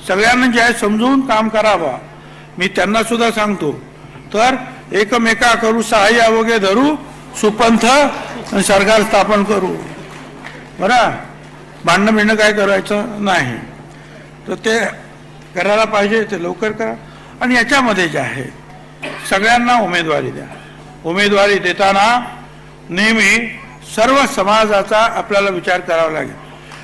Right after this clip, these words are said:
दलित आणि आदिवासी त्यांच्या तर राखीव जागा आहेतच, त्याच्यामुळे त्यांचा नव्याण्णव टक्के प्रश्न सुटलेला असतो. पण बाकीचे असतात, भटके, विमुक्त, ओबीसी,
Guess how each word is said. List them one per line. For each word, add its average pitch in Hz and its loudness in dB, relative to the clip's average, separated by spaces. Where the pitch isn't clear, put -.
दलित 269 2
आणि 220 2
आदिवासी 226 2
त्यांच्या 269 2
तर 294 2
राखीव 277 2
जागा 247 2
आहेतच, 262 4
त्याच्यामुळे 240 2
त्यांचा 208 2
नव्याण्णव 262 2
टक्के 294 2
प्रश्न 302 -2
सुटलेला 294 2
असतो. 156 -2
पण 220 0
बाकीचे 202 0
असतात, 254 4
भटके, 196 0
विमुक्त, 214 0
ओबीसी, 202 2